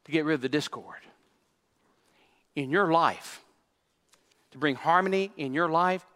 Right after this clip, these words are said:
you need the conductor. You need the person to, to calm you down and direct your life. And his name is Jesus. And with Jesus,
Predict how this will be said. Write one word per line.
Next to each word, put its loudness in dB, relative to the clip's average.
you -4
need 0
the -8
conductor. -4
You -2
need 4
the 0
person 0
to, -12
to -20
calm 0
you 0
down -4
and -2
direct -2
your -4
life. -4
And -12
his -14
name -8
is -12
Jesus. -16
And -4
with -14
Jesus, -12